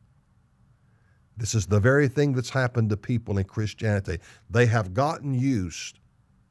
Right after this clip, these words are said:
to the darkness. And then when somebody preaches an old-fashioned Holy Ghost message,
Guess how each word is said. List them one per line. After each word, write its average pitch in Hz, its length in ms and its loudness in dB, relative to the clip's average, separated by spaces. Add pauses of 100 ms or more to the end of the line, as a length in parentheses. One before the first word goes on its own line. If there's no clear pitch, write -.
to 117 80 -4
the 123 100 0
darkness. 117 760 -6 (1700)
And 104 140 2
then 165 140 4
when 143 100 0
somebody 170 520 2
preaches 127 480 -2
an 123 100 4
old-fashioned 156 720 2
Holy 143 300 2
Ghost 131 320 2
message, 117 480 0